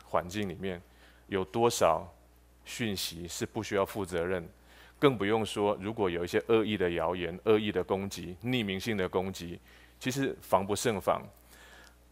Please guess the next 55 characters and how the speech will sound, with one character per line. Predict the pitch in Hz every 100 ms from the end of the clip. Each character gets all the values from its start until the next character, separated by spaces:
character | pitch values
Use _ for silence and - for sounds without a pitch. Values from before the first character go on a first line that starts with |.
| _
因 | 143 156
此， | - 92 73
我 | - 95
们 | 98
活 | 101
在 | 98 120
这 | 120
样 | 110
的 | 95
世 | - 110
界 | 110 101
里 | 82
面， | 101 92 -
我 | 98
们 | 92
还 | 107
是 | 101
需 | - 120
要 | 123 107 - - - _
多 | 117 117
了 | 101 87 98
解 | - 85
一 |
下， | 90 107 92 -
我 | -
们 | 92
到 | 90 113
底 | 92 85 - - -
处 | - 85
在 | 113
怎 | 104 -
么 | 98
样 | 101
的 | 92
环 | 92 85
境 | 92 98
里 | 82
面。 | 90 87 - - - - - -
每 | 104 101
天 | 95 147
的 | 135
一 | 123
分 | 131 120 117
钟 | 110 110
里 | 85
面， | 92 101 90 - - - - -
全 | - 101 104
世 | 127 110
界 | 113
的 | 95 90 92 - -
很 | - 92
多 | 107
主 | 113 98 90
要 | 107 98
的 | 90 87